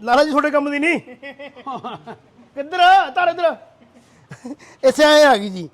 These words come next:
Speaker 2: ਹਾਂਜੀ, ਹਾਂ।
Speaker 1: ਆਹ, ਇਹਦੇ ਵਿੱਚ ਹੋਰ ਅਲਮਾਰੀ ਹੈ ਜੀ?
Speaker 2: ਹਾਂ, ਇਹ 'ਚ ਗਲਾਸ ਗਲੂਸ ਲੱਗੇ ਆ।
Speaker 1: ਬੱਲੇ, ਬੱਲੇ।
Speaker 2: ਹਾਂਜੀ।
Speaker 1: ਇਹਦਾ ਕੰਮ ਵੱਡੇ ਲੈਵਲ ਦਾ ਕਰ ਰੱਖਿਆ ਜੀ।
Speaker 2: ਹਾਂਜੀ, ਹਾਂਜੀ।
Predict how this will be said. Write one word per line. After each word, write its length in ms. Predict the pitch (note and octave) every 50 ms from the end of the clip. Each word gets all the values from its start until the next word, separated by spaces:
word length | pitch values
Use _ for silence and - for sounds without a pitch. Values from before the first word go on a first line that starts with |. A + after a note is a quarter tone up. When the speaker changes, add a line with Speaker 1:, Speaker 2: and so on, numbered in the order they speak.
| _ -
Speaker 2:
ਹਾਂਜੀ, 280 | G3+ A3 A3+ G3 F#3
ਹਾਂ। 80 | C#3+ D3
Speaker 1:
ਆਹ, 220 | C4+ D#4 G3 F#3+ B3+
ਇਹਦੇ 300 | A#3+ A#3+ B3+ C#4+ D#4 D#4+
ਵਿੱਚ 160 | D#4 - C#4+
ਹੋਰ 200 | A3+ C4+ D#4 E4+
ਅਲਮਾਰੀ 280 | F#4+ G4+ F#4+ F#4 F#4 F4+
ਹੈ 60 | E4+
ਜੀ? 100 | D#4+ D4
Speaker 2:
ਹਾਂ, 140 | C4 C4+ C#4+
ਇਹ 80 | C#4+
'ਚ 80 | C#4+ D#4
ਗਲਾਸ 340 | C4 C#4 B3+ B3+ B3+ A#3+ A#3+
ਗਲੂਸ 260 | A#3+ B3+ C4 G3 B3
ਲੱਗੇ 300 | B3 A#3 A#3 A3 A#3 A#3
ਆ। 40 | G#3+
Speaker 1:
ਬੱਲੇ, 260 | G#3 A3 A#3 A#3+ A#3+
ਬੱਲੇ। 760 | G3 A3+ A3+ A3+ A3+ A#3 A#3 A#3+ A#3 A#3 A#3 A#3 A3+ G#3 F3 D3+ -
Speaker 2:
ਹਾਂਜੀ। 260 | D#3+ D3+ C#3+ C#3 B2+ A#2+ A2+ _ _ _ _ _ _ -
Speaker 1:
ਇਹਦਾ 180 | G3+ C4 C#4 C#4+
ਕੰਮ 240 | C4+ C4 C4 C#4
ਵੱਡੇ 320 | C4+ A#3+ A#3+ G3 A#3 B3 B3
ਲੈਵਲ 280 | A#3+ A#3+ A#3+ A#3 A#3
ਦਾ 100 | A#3 A#3
ਕਰ 160 | A3+ G3 G3 F3+
ਰੱਖਿਆ 280 | F3+ F3 _ E3 F#3
ਜੀ। 180 | F#3 F#3 F3+ E3 - C3+
Speaker 2:
ਹਾਂਜੀ, 320 | F3 F3+ F#3+ F3+ E3 D3
ਹਾਂਜੀ। 140 | C3 B2+